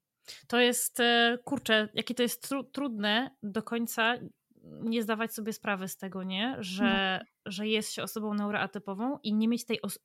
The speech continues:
Speaker 1: instrukcji obsługi do siebie.
Speaker 2: Tak. Wiesz co, pierwszego, pierwsze powiedziałam, jak dostałam diagnozę od lekarza, e, A D H D? Pierwsze słowo powiedziałam: "Boże, jakie to byłoby inne życie moich rodziców,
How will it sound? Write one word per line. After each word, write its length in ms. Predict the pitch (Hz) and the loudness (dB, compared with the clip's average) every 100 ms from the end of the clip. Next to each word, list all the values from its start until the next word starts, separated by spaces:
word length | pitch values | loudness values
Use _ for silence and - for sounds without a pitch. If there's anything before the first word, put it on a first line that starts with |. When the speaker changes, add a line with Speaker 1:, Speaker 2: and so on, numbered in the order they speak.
| 226 | -4
Speaker 1:
instrukcji 680 | 220 - 240 226 - 240 | -4 -2 -4 -4 -6 -10
obsługi 600 | - - - 208 196 190 | -10 -10 -10 -10 -8 -8
do 120 | 180 175 | -8 -8
siebie. 460 | - - - 180 - _ - _ _ _ _ - | -10 -10 -10 -12 -14 _ -20 _ _ _ _ -18
Speaker 2:
Tak. 440 | - 247 233 - _ - - - | -4 -2 -2 -6 _ -6 -4 -4
Wiesz 100 | 226 | -2
co, 100 | - | 4
pierwszego, 380 | 285 - 262 247 | 6 6 6 4
pierwsze 520 | - - - 247 247 | 0 -2 2 4 2
powiedziałam, 600 | - 240 226 220 214 214 | 2 4 6 8 8 6
jak 160 | 214 214 | 2 -2
dostałam 360 | 214 220 208 | -4 0 2
diagnozę 560 | 214 214 214 214 208 196 | 2 2 0 2 2 4
od 140 | 202 | 2
lekarza, 680 | 202 - 202 208 214 277 330 - | -2 -2 -2 0 4 4 4 4
e, 220 | 226 208 | 6 8
A 60 | 208 | 8
D 120 | 202 | 6
H 120 | 208 | 2
D? 280 | 190 214 349 - _ _ _ _ _ _ _ _ _ _ _ _ _ _ _ _ _ | 4 6 6 2 _ _ _ _ _ _ _ _ _ _ _ _ _ _ _ _ _
Pierwsze 200 | - 220 | 0 2
słowo 200 | 208 226 | 6 6
powiedziałam: 300 | 220 220 226 214 - - _ _ _ | 6 6 4 4 -6 -20 _ _ _
"Boże, 360 | - 240 233 233 - _ _ _ _ _ - | 4 6 8 6 4 _ _ _ _ _ 0
jakie 440 | 226 240 - 247 | 2 2 2 2
to 200 | 247 240 | 4 0
byłoby 420 | 226 240 240 233 | 2 2 4 6
inne 300 | 233 233 233 | 6 6 6
życie 260 | 226 220 233 | 2 0 0
moich 240 | 226 220 | 2 2
rodziców, 540 | 233 214 226 - 220 | 2 0 -2 -4 -6